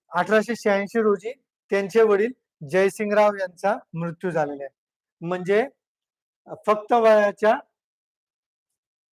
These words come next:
अ, चौदाव्या वर्षी त्यांच्या, अ, वडिलांचा मृत्यू झाला.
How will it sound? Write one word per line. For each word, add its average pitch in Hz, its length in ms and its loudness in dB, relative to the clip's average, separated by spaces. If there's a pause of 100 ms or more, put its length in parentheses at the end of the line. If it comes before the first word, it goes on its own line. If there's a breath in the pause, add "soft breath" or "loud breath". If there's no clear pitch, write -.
अ, 170 360 -2 (300)
चौदाव्या 220 460 2
वर्षी 214 400 -6
त्यांच्या, 185 680 -6 (540)
अ, 170 100 -8 (300)
वडिलांचा 180 480 -4
मृत्यू 170 340 -10
झाला. 143 260 -6